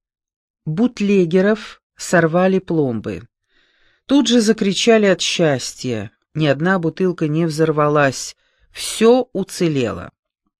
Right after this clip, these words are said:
Товар продали в течение суток прямо с колес, оптовикам, за наличные.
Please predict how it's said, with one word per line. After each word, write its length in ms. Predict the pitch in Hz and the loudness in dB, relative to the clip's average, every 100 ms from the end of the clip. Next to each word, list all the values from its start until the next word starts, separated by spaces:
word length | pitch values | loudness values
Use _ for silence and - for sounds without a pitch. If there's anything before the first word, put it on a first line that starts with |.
| _ _ _ _ _ _ _ _ _ _ _ | _ _ _ _ _ _ _ _ _ _ _
Товар 260 | 220 311 381 | 2 2 2
продали 440 | 370 240 240 277 | 2 2 4 2
в 60 | - | 0
течение 480 | 196 - 226 208 175 | -4 -2 -2 0 -2
суток 480 | - 180 165 147 | -2 -4 -2 -4
прямо 320 | - 196 220 185 | -2 0 0 -2
с 140 | - | -4
колес, 640 | - 143 143 131 - - _ | -4 0 -2 -4 -8 -14 _
оптовикам, 800 | 185 - 196 170 - 147 139 131 | -6 -2 -2 -2 -2 -2 -2 -2
за 160 | 170 | -2
наличные. 800 | 196 147 127 110 - 120 110 - | 0 -2 -4 -8 -10 -8 -10 -12